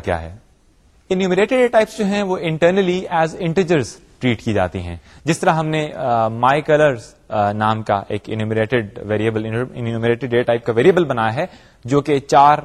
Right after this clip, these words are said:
آ، وے-، ویلیوز لے سکتا ہے، ریڈ، گرین، بلو، ایٹ سیٹرا، ایٹ سیٹرا۔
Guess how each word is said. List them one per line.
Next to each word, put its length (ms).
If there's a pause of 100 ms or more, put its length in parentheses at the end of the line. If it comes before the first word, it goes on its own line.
(140)
آ، 120
وے-، 240 (120)
ویلیوز 360
لے 100
سکتا 380
ہے، 160
ریڈ، 260 (340)
گرین، 340 (120)
بلو، 320 (240)
ایٹ 140
سیٹرا، 260
ایٹ 80
سیٹرا۔ 320